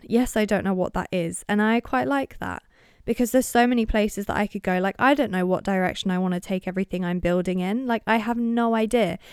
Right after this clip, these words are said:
I feel like I have this truck full of stuff that I enjoy and things that I enjoy posting and people that I like talking to and a business that I've built. Like, I love having that all i-, in my truck and I'm, like, driving along, but goodness knows where the road's gonna go. Like, I have no idea. At the moment, I'm just looking at the little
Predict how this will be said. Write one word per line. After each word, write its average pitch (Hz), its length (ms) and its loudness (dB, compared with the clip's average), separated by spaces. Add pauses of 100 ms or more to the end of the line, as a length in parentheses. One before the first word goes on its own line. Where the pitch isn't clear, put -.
(160)
I - 60 -10
feel 240 160 -2
like 247 140 0
I 214 40 -4
have 220 240 -4
this 214 240 -4
truck - 360 -4
full 202 240 0
of 190 240 0 (300)
stuff - 400 0
that - 120 -2
I 208 100 2
enjoy 190 800 2
and 196 260 0
things 196 280 0
that - 120 -8
I 190 60 -2
enjoy 190 300 0
posting 190 640 -2
and 170 240 -2 (340)
people 233 300 2
that 202 140 0
I 196 100 2
like 196 240 0
talking 202 400 0
to 175 280 -2
and 180 240 0 (800)
a - 40 -8
business 226 440 6
that - 140 0
I've 202 180 -2
built. 214 280 4
Like, - 200 -6
I 214 80 2
love 226 280 6
having 233 320 2
that 208 160 2
all 226 200 2
i-, 202 160 2
in 220 140 2
my 190 140 2
truck - 500 -2
and 208 140 2
I'm, 202 120 2
like, 196 260 -4
driving 220 420 2
along, 220 480 2
but 220 180 -2
goodness 277 380 0
knows 269 220 -2
where 214 140 0
the 185 80 -2
road's 202 300 0
gonna - 220 -6
go. - 340 -8
Like, - 160 -8
I 220 100 2
have 220 260 -2
no 220 400 -2
idea. 180 400 -4
At - 60 -10
the 208 80 0
moment, 233 380 2
I'm 208 120 -2
just 208 200 -6
looking 208 280 -6
at - 100 -8
the 208 80 0
little 196 320 -2